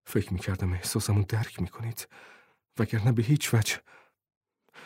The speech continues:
اصلاً درباره احساسم باهاتون حرف نمی‌زدم.» مسئله درک کردن یا درک نکردن من نیست.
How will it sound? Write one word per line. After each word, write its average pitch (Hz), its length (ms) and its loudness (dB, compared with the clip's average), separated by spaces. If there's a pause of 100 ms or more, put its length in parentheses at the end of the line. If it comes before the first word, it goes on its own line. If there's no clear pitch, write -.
(760)
اصلاً 143 420 4
درباره 117 440 6
احساسم 120 400 4
باهاتون 113 280 6
حرف 113 240 2
نمی‌زدم.» 117 520 2 (1400)
مسئله 117 520 4
درک 107 380 4
کردن 110 460 2
یا 117 120 4
درک 107 400 4
نکردن 110 500 6
من 120 260 10
نیست. - 460 2